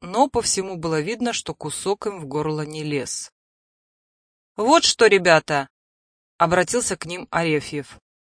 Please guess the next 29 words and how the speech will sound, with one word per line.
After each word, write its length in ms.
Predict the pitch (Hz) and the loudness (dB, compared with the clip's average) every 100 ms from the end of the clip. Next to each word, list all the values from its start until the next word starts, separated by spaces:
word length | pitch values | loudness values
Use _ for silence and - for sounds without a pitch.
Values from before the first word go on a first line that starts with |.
| _ _ _ _ _ _ _ | _ _ _ _ _ _ _
«Мне 300 | 175 208 320 | -2 2 4
кажется, 500 | 339 339 320 302 302 | 6 6 4 0 0
что 220 | 277 - | 2 2
мы 180 | 214 277 | 4 2
с 100 | 285 | 4
вами 280 | 254 262 254 | 4 6 4
уже 260 | 233 185 196 | 2 4 4
обо 240 | 170 170 | 6 4
всём 320 | - 202 247 | 4 2 2
договорились, 840 | 220 180 180 175 151 143 147 - - _ _ _ - | 0 2 4 4 4 -2 -2 -4 -8 _ _ _ 4
поэтому 440 | 202 196 196 190 | 4 4 0 0
пора 380 | 190 190 269 - - | 2 6 6 4 -2
и 160 | 240 | -4
честь 380 | - 175 156 131 | -2 0 0 -2
знать». 460 | 147 147 139 - - _ _ _ _ _ _ _ _ _ _ _ | -2 -2 -2 -8 -12 _ _ _ _ _ _ _ _ _ _ _
Так 320 | 226 240 - | 6 6 4
Арефьев 720 | - 202 277 330 180 151 - - _ | 0 4 4 4 0 -4 -4 -16 _
мягко 540 | 165 196 226 175 - 160 | -6 4 4 4 -2 -6
намекнул 500 | 160 160 - 185 156 | -4 -6 -4 -4 -2
присутствующим, 1000 | 156 156 277 294 - 151 139 - 147 - _ - | -2 -2 -2 -4 -4 -4 -2 -4 -6 -10 _ -8
что 180 | - | 2
им 160 | 262 285 | 2 8
пора 220 | 226 226 | 8 8
уходить. 640 | 226 - 202 151 139 - - _ _ _ _ _ _ _ | 4 4 2 2 -4 -6 -14 _ _ _ _ _ _ _
Мужчины 440 | 196 208 359 349 | 2 6 6 6
молча 380 | 247 202 175 185 | 4 2 2 -2
поднялись 560 | 170 165 180 202 240 180 | -2 -4 -2 -2 0 -2
из-за 200 | 156 170 | -2 -4
стола 400 | - 185 262 | 0 6 6